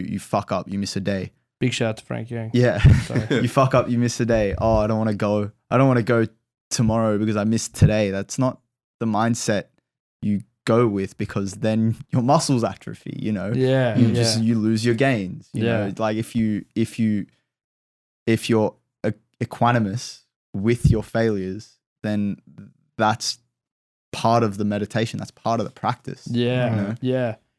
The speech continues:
Speaker 2: It's just, uh, what's, uh, Shunryu Suzuki says, it's just, like, some in the book, Beginner, Zen Mind, A Beginner's Mind. He's
Speaker 1: Mm.
Speaker 2: like, you know, you ought to have a grateful attitude when it comes towards mental weeds.
Speaker 1: Mm.
Speaker 2: You know, like, you're developing your mind, you're developing a garden.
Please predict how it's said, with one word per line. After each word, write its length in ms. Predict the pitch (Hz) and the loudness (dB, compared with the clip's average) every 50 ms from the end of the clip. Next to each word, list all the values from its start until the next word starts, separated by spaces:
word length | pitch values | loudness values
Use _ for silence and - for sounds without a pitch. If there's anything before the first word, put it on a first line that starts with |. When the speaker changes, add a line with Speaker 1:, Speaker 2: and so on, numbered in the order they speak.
| _ _ | _ _
Speaker 2:
It's 100 | 143 139 | -2 -2
just, 200 | 160 156 - - | 0 0 -2 -2
uh, 100 | 147 135 | -2 -2
what's, 260 | 131 139 143 - - | 0 -2 -2 0 -2
uh, 80 | 135 127 | -2 -2
Shunryu 440 | 113 - 160 147 143 143 139 139 131 | -2 -2 -2 0 0 0 0 0 0
Suzuki 400 | - 131 127 131 143 135 - 127 | -2 -4 -4 -4 -4 -4 -4 -6
says, 380 | 123 - 127 123 120 117 117 | -4 -4 -2 -2 -2 -2 -4
it's 120 | 117 117 120 | -4 -6 -6
just, 200 | 135 135 123 - | -6 -6 -6 -4
like, 300 | 131 123 123 123 117 - | -4 -2 -2 -2 -4 -6
some 380 | - - 135 131 127 123 117 117 - _ _ _ _ _ _ _ _ - | -6 -4 -2 0 0 -2 -2 -4 -10 _ _ _ _ _ _ _ _ -4
in 140 | 131 127 127 | -2 0 0
the 80 | 127 | -2
book, 320 | 120 - 135 135 135 - - - _ | 0 0 -2 -2 -2 -6 -14 -8 _
Beginner, 440 | 135 123 135 139 135 139 135 135 127 | -4 -2 0 0 0 0 0 -2 -2
Zen 260 | 117 120 139 135 135 | 0 0 0 2 2
Mind, 220 | 135 131 127 127 | 2 2 2 0
A 40 | 123 | 0
Beginner's 380 | 117 123 120 135 135 131 123 123 | -2 -2 -2 0 0 0 0 -2
Mind. 300 | 127 120 117 117 117 113 | -2 -2 0 0 0 -2
He's 180 | 123 120 127 | -2 0 2
Speaker 1:
Mm. 80 | 127 120 | 2 4
Speaker 2:
like, 240 | 120 120 113 117 - | 4 2 0 -2 -4
you 60 | 131 | -2
know, 240 | 127 127 127 123 120 - _ _ _ _ _ _ - | 0 0 0 -2 -2 -6 _ _ _ _ _ _ 0
you 80 | 135 | 2
ought 120 | 143 143 143 | 2 2 2
to 80 | - 139 | 0 0
have 180 | 135 143 131 | 0 0 0
a 40 | 135 | 0
grateful 720 | 123 117 127 127 135 135 135 - - 131 127 123 120 120 - | -2 0 0 2 2 2 0 -2 -2 0 0 0 -2 -4 -2
attitude 480 | 139 131 131 135 135 - - 135 123 117 | -2 0 0 0 -2 0 -2 0 0 0
when 140 | 117 123 120 | -2 -2 -4
it 100 | 123 - | -4 -4
comes 260 | - 131 123 120 - | -4 -2 -2 -2 -4
towards 320 | - 123 120 120 123 113 | -4 -4 -2 -2 -2 0
mental 380 | 120 120 120 120 123 - 127 120 | 0 0 0 -2 -2 -2 -2 -2
weeds. 680 | 113 107 120 123 120 120 117 110 107 - - - - - _ _ _ _ _ _ _ _ _ _ _ _ 113 | -2 0 0 0 0 0 -2 -4 -6 -8 -12 -14 -14 -16 _ _ _ _ _ _ _ _ _ _ _ _ 0
Speaker 1:
Mm. 180 | 110 107 104 | 0 2 2
Speaker 2:
You 60 | 123 123 | 2 2
know, 200 | 123 120 120 120 | 2 0 0 0
like, 280 | 117 127 127 123 - | 0 0 -2 -2 -2
you're 80 | 147 135 | -2 -2
developing 460 | 127 123 120 143 139 139 135 147 139 | 0 0 0 2 0 2 0 0 0
your 80 | 135 131 | 0 0
mind, 340 | 123 120 127 127 139 156 156 | 0 0 0 0 0 -2 -4
you're 60 | 123 117 | -4 -6
developing 400 | 120 113 127 123 120 120 123 120 | -4 -4 -2 -4 -2 -4 -4 -4
a 80 | 120 | -4
garden. 500 | 113 110 120 117 117 113 110 107 107 104 | -2 -2 0 2 2 0 0 -2 -6 -10